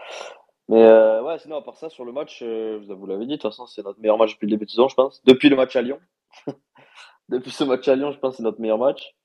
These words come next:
Euh, pff, de toute façon, sur le match, vous avez tout dit, les mecs. Quand on prend le premier but, on sait tous qu'on va se faire lever. Euh,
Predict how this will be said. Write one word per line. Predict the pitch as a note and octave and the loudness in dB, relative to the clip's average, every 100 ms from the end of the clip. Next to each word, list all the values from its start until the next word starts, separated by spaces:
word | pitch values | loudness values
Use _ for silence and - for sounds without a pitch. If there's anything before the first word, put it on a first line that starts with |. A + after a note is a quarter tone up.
| _ _ _ _ _ _ - | _ _ _ _ _ _ -8
Euh, | G#2 G#2 G2+ G2+ G2+ G2+ G2+ G2+ G2+ G2+ | -2 0 0 0 0 0 0 0 0 -2
pff, | - - - _ _ _ _ _ _ - | -6 -20 -20 _ _ _ _ _ _ -20
de | - | -14
toute | - | -8
façon, | G#2+ A#2 | -8 -10
sur | - | -10
le | G2+ | -8
match, | G#2+ G#2+ | -6 -6
vous | G#2 | -6
avez | F#2 | -8
tout | F2+ G2+ | -8 -8
dit, | G2 | -2
les | G#2 | 0
mecs. | F#2 F#2 | 0 0
Quand | G#2+ A2+ | 0 0
on | |
prend | A2 B2+ | 6 6
le | A2 | 6
premier | A#2+ A#2+ | 6 4
but, | A#2+ A#2+ | 2 -2
on | A#2 | -4
sait | A#2 G#2+ | -6 -6
tous | C3+ B2 | -8 -6
qu'on | A2+ | -4
va | G#2 | -4
se | G#2 | -4
faire | A2+ G2+ | -2 -2
lever. | G#2+ G#2+ A2 C3 C#3 C3+ | -2 -2 -2 -2 0 -2
Euh, | G#2+ F#2 F#2 F#2 | -4 -8 -12 -16